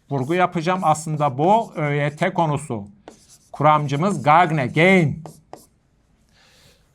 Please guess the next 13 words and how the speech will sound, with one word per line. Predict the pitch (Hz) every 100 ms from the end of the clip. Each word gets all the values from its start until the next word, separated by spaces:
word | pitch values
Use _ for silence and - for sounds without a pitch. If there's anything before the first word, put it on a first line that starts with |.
| -
Peki, | 185 185 185 139 - 160 156
dört | 285 285 -
basamak. | 170 127 104 87 - _ _ _ _ _ _ _ _ _
Efendim, | 202 - 247 247 170
girdi. | 170 247 247 214 196 135
Girdiyle | 214 208 254 220
kastettiğimiz | 220 233 220 208 190 185
şey | - 156 190 127 113
duyu | 190 240
organlarımızın | 226 190 180 170 160 151 131 143
dışarıdan | 180 190 165 151 160
uyarıcıları | 190 170 147 135 151 160
alması. | 131 120 -